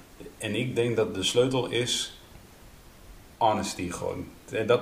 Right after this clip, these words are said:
en dat, dat zei ik net ook. Van, ik denk dat als jij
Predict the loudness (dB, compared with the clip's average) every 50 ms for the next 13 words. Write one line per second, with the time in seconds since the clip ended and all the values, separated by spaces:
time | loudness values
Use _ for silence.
0 | 0 -2 -4 -2 0 4 4 4 4 4 2 0 2 2 4 4 4 4 4 2
1 | 0 -2 -2 0 0 0 0 -2 -4 -6 -4 -4 -4 -4 -4 -4 -6 -4 -4 -4
2 | -4 -2 0 0 0 0 -2 -6 -16 -18 -20 -20 -20 -20 -20 -20 -20 -10 -4 -2
3 | 0 2 4 4 4 6 4 2 0